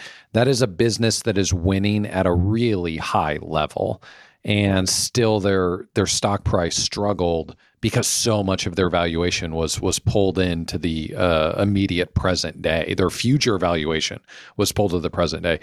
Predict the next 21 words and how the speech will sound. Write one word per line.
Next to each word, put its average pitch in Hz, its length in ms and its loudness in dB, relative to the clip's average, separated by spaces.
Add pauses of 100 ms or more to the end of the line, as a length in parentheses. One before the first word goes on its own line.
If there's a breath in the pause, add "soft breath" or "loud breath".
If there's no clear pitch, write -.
(340 loud breath)
I 98 80 2
feel 123 140 2
like 117 140 2
we're 104 160 2
going 101 360 0
to 92 200 -2
come 95 320 -2
back 87 300 -2
to 107 100 -2
that 98 240 -2
point 107 580 -2
pretty 139 220 0
strong 107 680 0
here 104 260 0
in, 87 220 -4
here 98 240 0
in 90 80 0
our 82 120 0
second 87 380 -4
section. 85 500 -2 (520 loud breath)
Um, 87 540 0